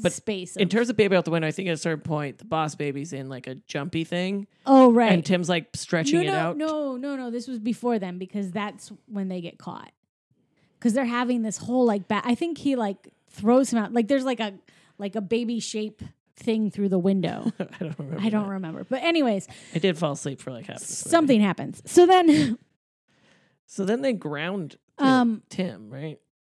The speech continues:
Speaker 2: Oh, oh no. What ha-, so all this stuff happens, right? And then they end up in, like, Tim's room or something like that. And then, um, he,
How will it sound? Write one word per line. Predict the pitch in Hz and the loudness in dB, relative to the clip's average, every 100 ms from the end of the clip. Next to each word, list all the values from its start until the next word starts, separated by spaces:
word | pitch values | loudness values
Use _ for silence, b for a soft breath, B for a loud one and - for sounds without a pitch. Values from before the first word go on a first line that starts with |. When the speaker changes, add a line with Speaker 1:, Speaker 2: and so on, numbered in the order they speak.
| _ _ _ | _ _ _
Speaker 2:
Oh, | 247 277 247 202 - | -2 0 -2 -6 -10
oh | 285 | -6
no. | 285 269 | -4 -6
What | 233 247 | -4 -4
ha-, | 254 | -4
so | 262 285 269 | -4 -4 -2
all | 269 330 | -2 0
this | 370 | 2
stuff | 339 | 4
happens, | 285 233 214 202 202 | 6 6 2 0 -2
right? | 214 208 220 _ b b b - | 0 0 0 _ b b b -4
And | 240 | 0
then | 240 240 | 2 2
they | 240 - | 2 2
end | 277 285 - | 2 2 0
up | 277 262 226 - - - _ | 0 0 0 -2 -6 -8 _
in, | 277 240 233 226 220 214 214 214 _ _ _ _ | 0 4 4 4 2 0 -4 -6 _ _ _ _
like, | 220 202 _ | -8 -8 _
Tim's | - 247 226 208 | -2 2 4 4
room | 196 214 | 4 2
or | 196 | 0
something | - 190 185 | -2 -2 -2
like | 180 175 | -4 -4
that. | 185 180 _ b b b b | -4 -6 _ b b b b
And | 247 233 214 | 4 6 6
then, | 214 208 208 202 196 - _ - | 6 4 2 0 -2 -8 _ -2
um, | 208 190 185 - | 0 0 -2 -8
he, | - - | -14 -14